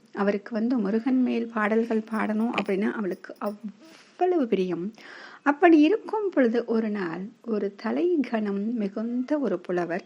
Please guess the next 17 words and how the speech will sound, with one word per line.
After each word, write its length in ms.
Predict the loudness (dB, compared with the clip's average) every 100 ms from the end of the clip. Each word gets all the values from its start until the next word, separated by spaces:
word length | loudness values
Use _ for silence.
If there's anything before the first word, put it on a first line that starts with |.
| -2
இவர்கிட்ட 460 | 0 0 -4 -8 -8
வர்றாரு. 380 | -8 -6 -6 -6 -10 _ _ -20 -20 _ _ _ _ _ _ _
வந்து 260 | -6 2 2
என்ன 160 | 2
சொல்றாரு, 480 | -2 -4 0 0 0 -2 -6 -20 -20 -4
"ஏன் 220 | 4 4 6
போய் 180 | 2 0 0
உம்மளை 240 | 2 2 2
பெரிய 480 | 0 0 -6 4 6 8
புலவர்னு 400 | 6 4 2 0
சொல்றாங்களே, 560 | -2 -4 -4 -4 -4 -4 -4 -6 -10 -20 -20 -2
உம்மால 520 | 0 2 0 0 0 -2 -4 0
இந்த 280 | 4 4 4
முருகனை 420 | 0 0 4 4
புகழ்ந்து 400 | 4 0 2 0
பாட 360 | -2 -2 -2 -2
முடியுமா?" 500 | -4 -6 -6 -6